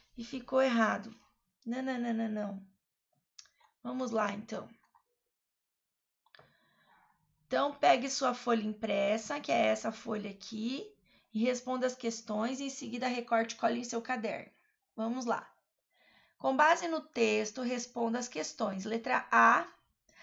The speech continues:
qual era o problema da onça? Aí você vai responder aqui, qual era o problema da onça, tá? Eu gosto de resposta completa.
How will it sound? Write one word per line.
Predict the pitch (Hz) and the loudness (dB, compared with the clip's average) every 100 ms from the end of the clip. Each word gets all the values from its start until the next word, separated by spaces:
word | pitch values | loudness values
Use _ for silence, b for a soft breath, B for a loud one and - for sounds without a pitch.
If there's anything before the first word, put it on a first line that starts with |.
| b b | b b
qual | - 294 339 349 | 6 10 10 10
era | 294 262 269 285 | 8 8 8 6
o | 269 | 2
problema | 262 233 247 233 220 | 2 4 4 2 2
da | 208 214 | 4 8
onça? | 285 294 277 - 208 196 - _ _ _ _ _ - | 8 6 4 -2 -4 -6 -18 _ _ _ _ _ -12
Aí | 196 | -10
você | 185 190 | -10 -8
vai | 202 | -6
responder | 202 196 214 208 214 | -6 -8 -8 -6 -4
aqui, | 226 226 - | -6 -8 -14
qual | - 185 208 226 262 | -2 2 4 2 4
era | 226 214 | 4 4
o | 233 | 0
problema | 233 226 226 220 220 | -2 -4 -2 -2 -2
da | 233 240 | 0 0
onça, | 202 185 - - _ _ _ _ _ _ | -2 -4 -12 -14 _ _ _ _ _ _
tá? | 220 220 269 311 _ _ _ _ _ _ - B B B B B _ | -8 -4 -4 -6 _ _ _ _ _ _ -20 B B B B B _
Eu | 233 294 285 | 6 8 6
gosto | 220 220 247 247 220 220 | 2 6 8 8 4 -8
de | 196 220 | -10 -6
resposta | 226 220 - 233 254 277 | -6 -8 -4 0 0 -2
completa. | 285 339 440 285 233 202 - - | -6 -6 -2 2 2 0 -4 -18